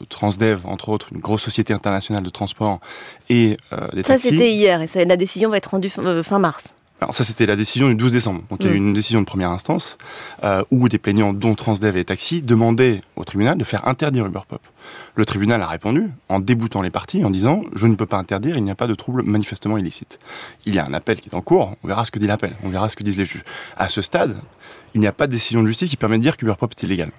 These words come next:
Speaker 2: Mais il y a des verbalisations, et la loi Thévenoud, depuis le premier janvier, interdit aux particuliers de transporter des particuliers pour de l'argent.
Speaker 1: Alors, il s'agit d'une interprétation qui est faite par les forces de l'ordre et par le ministère de l'Intérieur de la loi en vigueur. Euh,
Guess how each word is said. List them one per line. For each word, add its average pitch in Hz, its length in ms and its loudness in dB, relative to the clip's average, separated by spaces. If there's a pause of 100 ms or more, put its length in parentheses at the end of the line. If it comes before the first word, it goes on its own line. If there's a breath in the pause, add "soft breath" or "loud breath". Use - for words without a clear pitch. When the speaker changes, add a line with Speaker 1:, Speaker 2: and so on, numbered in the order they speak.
Speaker 2:
Mais 233 440 4
il 202 60 0
y 208 40 6
a 202 40 8
des 196 80 6
verbalisations, 214 800 4
et 240 60 6
la 233 140 6
loi 208 160 4
Thévenoud, 185 340 0
depuis 170 200 -2
le 160 60 -4
premier 170 280 0
janvier, 160 280 0
interdit 185 400 0
aux 196 60 4
particuliers 190 480 0
de 240 60 -12
transporter - 520 -2
des 208 120 4
particuliers 202 540 2
pour 196 180 0
de 190 100 4
l'argent. 180 420 2 (200)
Speaker 1:
Alors, 92 200 2
il 101 40 -4
s'agit 104 260 2
d'une 104 140 4
interprétation 107 580 -2
qui - 120 -8
est 95 40 -4
faite - 340 -2
par 92 180 -4
les 90 100 -8
forces 95 200 -2
de 104 80 2
l'ordre 104 280 2
et - 20 -10
par 90 160 -6
le 87 80 -4
ministère 95 340 -2
de 95 60 -2
l'Intérieur 95 560 -2
de 82 320 -4 (120)
la - 100 -8
loi - 160 -8
en - 40 -10
vigueur. 101 360 0 (420 loud breath)
Euh, 95 180 0